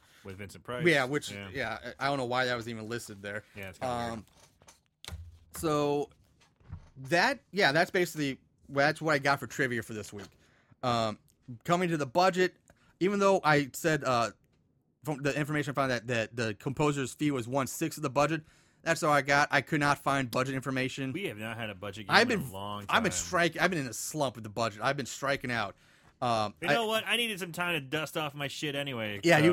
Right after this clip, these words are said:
Speaker 2: you, <laughs> uh, which is kinda disappointing 'cause I, I
Speaker 1: Shake it off, shake it off, shake it
Speaker 2: Shake
Speaker 1: off.
Speaker 2: off, shake <laughs> I just, I don't know. I, I get disappointed when I, I was surprised, really surprised by this one. Again,
Speaker 1: Yeah,
Speaker 2: be-, being
Speaker 1: yeah.
Speaker 2: that it was a theatrical release,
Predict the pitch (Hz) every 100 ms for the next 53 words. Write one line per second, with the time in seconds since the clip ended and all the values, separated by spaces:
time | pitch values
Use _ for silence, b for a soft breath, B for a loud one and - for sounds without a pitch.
0 | - - 196 - - 339 269 - 349 339
1 | - 247 339 339 349 415 370 208 - 180
2 | 170 127 151 160 143 107 107 180 135 151
3 | 123 80 - 107 87 - 110 160 139 -
4 | - - - - 214 - B B - 190
5 | 196 180 165 117 135 151 156 143 123 _
6 | _ - 165 147 147 135 127 127 - 156
7 | 156 185 202 220 185 143 _ _ _ _
8 | 151 196 226 185 175 151 135 147 139 160
9 | 170 127 107 202 196 175 175 170 151 139
10 | - 170 175 170 156 139 131 139 113 -